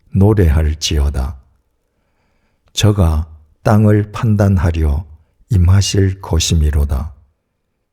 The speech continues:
저가 의로 세계를 판단하시며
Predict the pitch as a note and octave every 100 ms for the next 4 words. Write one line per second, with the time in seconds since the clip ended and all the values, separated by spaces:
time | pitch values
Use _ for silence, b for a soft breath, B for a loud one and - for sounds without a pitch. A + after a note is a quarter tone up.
0 | _ _ _ _ _ _ - G#2+ G#2+ F2
1 | F2+ - F#2 F#2 F#2+ G2+ F#2+ - - _
2 | - - G2 F#2 G#2+ G#2+ G#2 G2 - -
3 | F#2+ F2+ D#2 D#2+ - D#2 C#2+ C2+